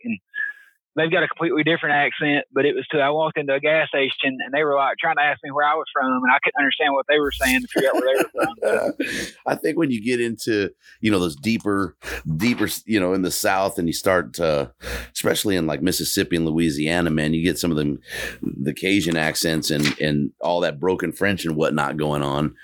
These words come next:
Speaker 2: Um,
Speaker 1: Yeah.
Speaker 2: that, that's about as puzzling as it gets. I think if you go deep Appalachian, you probably get some of that too. <laughs>
Speaker 1: Yeah. Yeah, it's, uh, it's kinda weird here in, um,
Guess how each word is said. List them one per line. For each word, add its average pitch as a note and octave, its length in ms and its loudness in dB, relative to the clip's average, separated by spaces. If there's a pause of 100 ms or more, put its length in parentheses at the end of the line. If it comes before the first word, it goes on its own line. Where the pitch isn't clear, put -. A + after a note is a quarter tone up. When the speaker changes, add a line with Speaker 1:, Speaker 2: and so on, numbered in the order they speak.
(520)
Speaker 2:
Um, A1+ 380 -2 (180)
Speaker 1:
Yeah. D3+ 340 2 (460)
Speaker 2:
that, D#2+ 280 2 (140)
that's G2 280 0
about E2+ 260 0
as D#2 100 -8
puzzling F#2 520 0
as E2 180 0
it C#2 120 -6
gets. E2 280 0
I E2+ 80 0
think G#2 200 0
if E2+ 80 -4
you G#2 120 -2
go D2+ 120 0
deep F#2 280 0
Appalachian, D2 760 0 (240)
you E2 80 -4
probably E2+ 300 0
get D#2 180 -2
some F2 180 0
of D2 80 2
that C#2 200 -2
too. F#2 340 0 (320)
<laughs> C#3+ 80 0 (1200)
Speaker 1:
Yeah. D#3+ 340 2 (400)
Yeah, E3+ 120 2 (100)
it's, C4+ 120 -6
uh, C4+ 220 2
it's G#3+ 100 -4
kinda E4 220 0
weird C#4+ 280 2
here A#3 240 4
in, G#3 60 -2
um, E3+ 260 0